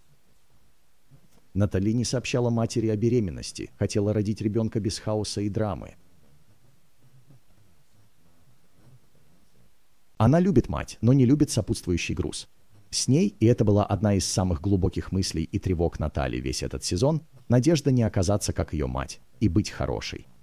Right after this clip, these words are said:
Когда Натали спросила у Донны, какой была ее мать, потому что она не могла вспомнить, Донна ответила: «Ты не хочешь знать». Это, по-моему, говорит нам все, что нам нужно знать о том, почему Донна такая, какая она есть. Как и Карми,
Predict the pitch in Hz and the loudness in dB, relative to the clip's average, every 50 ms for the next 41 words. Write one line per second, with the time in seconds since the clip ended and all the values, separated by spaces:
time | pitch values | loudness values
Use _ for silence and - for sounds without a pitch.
0 | - - - - - 120 113 - 180 180 160 - - 147 160 135 - - - 104 | -20 -20 -4 0 2 2 4 4 4 2 2 2 2 2 2 2 0 0 -2 -2
1 | 95 - - 120 110 107 107 98 92 113 120 123 113 107 - - 85 - 107 98 | 0 0 2 2 4 4 4 4 4 4 4 4 2 0 0 -2 0 2 2 2
2 | 82 98 92 87 82 78 76 78 78 90 110 151 - - - - - - - - | 2 2 2 0 0 0 0 -2 -2 -2 -2 -2 -4 -8 -12 -18 -20 -20 -10 -4
3 | - 98 - 85 92 90 - - 85 80 85 87 90 90 87 87 87 90 82 71 | -4 -2 -2 -2 -2 -2 -2 -2 0 0 0 0 0 0 0 0 0 0 -2 -2
4 | - - - - 123 123 107 80 64 - - - - - - 101 92 98 87 80 | -4 -6 -4 -2 -2 -2 -2 -4 -6 -10 -16 -20 -20 -14 -6 -2 0 2 2 2
5 | 78 76 76 73 82 82 76 - 78 65 60 58 - - - - - - - - | 0 -2 -4 -4 -4 -6 -6 -4 -6 -6 -6 -8 -10 -14 -20 -20 -20 -16 -4 0
6 | 131 135 139 135 110 - - 123 - - 110 87 82 87 92 67 58 - - - | 0 2 2 2 0 0 0 -2 0 0 -2 -2 -2 -4 -4 -4 -6 -8 -14 -18
7 | - - - - - - - - - - 151 160 - - - 127 123 127 131 127 | -20 -20 -20 -20 -20 -20 -20 -10 -4 -2 0 0 2 2 2 2 2 2 2 2
8 | 123 117 98 104 90 98 104 117 107 - 95 85 80 - - - 135 131 - - | 2 2 2 2 2 4 2 2 2 0 -2 -2 -2 -2 -2 0 0 0 0 0
9 | - 95 92 90 95 101 101 85 - 87 78 - 85 90 92 - - - 120 139 | 0 2 2 2 2 2 2 0 -2 -4 -2 -2 -2 -2 -2 -2 0 0 0 0
10 | 127 - 101 - - 85 87 80 73 - 113 127 123 107 92 - 87 - - 82 | 0 0 -2 -2 -2 -2 -2 -2 0 2 2 2 2 0 0 -2 -4 -4 -2 -2
11 | 90 90 - - 73 - 80 80 78 78 - 80 80 76 73 67 69 67 - - | -2 -2 -2 -4 -4 -4 -2 -2 -2 -2 -4 -4 -4 -4 -4 -4 -6 -8 -8 -10
12 | - - - - - - - - - - - - 104 - - 104 - - 87 85 | -14 -16 -20 -20 -20 -20 -20 -20 -20 -6 -2 -2 0 0 0 -2 -2 0 0 0
13 | - 69 55 - | -2 -4 -8 -10